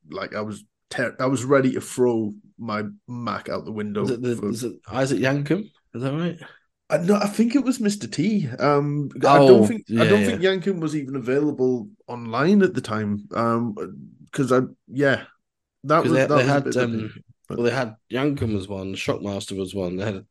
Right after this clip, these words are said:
Speaker 2: Taker, San Diego Comic Con in the blue box, and then
Speaker 1: Oh,
Speaker 2: they
Speaker 1: that
Speaker 2: had,
Speaker 1: was the
Speaker 2: um,
Speaker 1: Ministry one, wasn't it?
Speaker 2: Yeah,
Speaker 1: Yeah,
Speaker 2: and,
Speaker 1: yeah.
Speaker 2: and then they had more.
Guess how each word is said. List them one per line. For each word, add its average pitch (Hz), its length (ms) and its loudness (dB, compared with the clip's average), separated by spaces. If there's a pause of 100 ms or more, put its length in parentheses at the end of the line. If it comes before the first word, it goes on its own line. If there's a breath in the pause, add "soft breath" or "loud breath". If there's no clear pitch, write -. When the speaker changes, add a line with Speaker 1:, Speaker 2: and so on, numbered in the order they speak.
Speaker 2:
Taker, 143 540 0 (840 soft breath)
San - 260 -6
Diego 113 260 -2
Comic 120 260 -4
Con 123 180 -6
in 110 100 -4
the 104 80 -6
blue 110 240 -2
box, - 480 -4 (560)
and 113 140 0
then 113 160 4
Speaker 1:
Oh, 160 60 8
Speaker 2:
they 160 40 6
Speaker 1:
that 170 120 6
Speaker 2:
had, 113 40 6
Speaker 1:
was 113 80 4
the 110 80 2
Speaker 2:
um, 104 100 2
Speaker 1:
Ministry 185 380 0
one, 147 220 0
wasn't 156 300 -2
it? 101 100 -4
Speaker 2:
Yeah, 120 160 4
Speaker 1:
Yeah, 110 300 2
Speaker 2:
and, 110 100 0
Speaker 1:
yeah. - 60 -4 (280)
Speaker 2:
and 123 120 0
then 123 100 0
they 123 120 0
had 117 240 -4
more. 113 520 -2